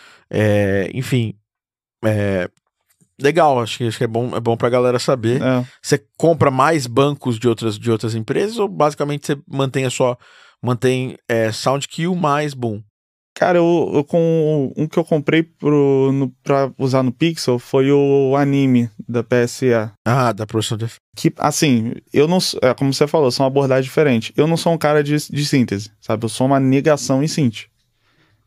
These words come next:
Speaker 2: É, mas eu vejo assim, quem entende síntese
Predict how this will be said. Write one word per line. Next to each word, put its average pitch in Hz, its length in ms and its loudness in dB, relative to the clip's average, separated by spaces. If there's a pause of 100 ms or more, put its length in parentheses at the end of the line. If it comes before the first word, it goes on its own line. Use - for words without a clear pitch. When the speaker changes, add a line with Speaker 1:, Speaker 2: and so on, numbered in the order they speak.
Speaker 2:
É, 117 500 0
mas 127 440 0 (1080)
eu 156 160 2
vejo 175 200 4
assim, 175 240 0
quem 220 320 2
entende 175 380 0
síntese 135 600 0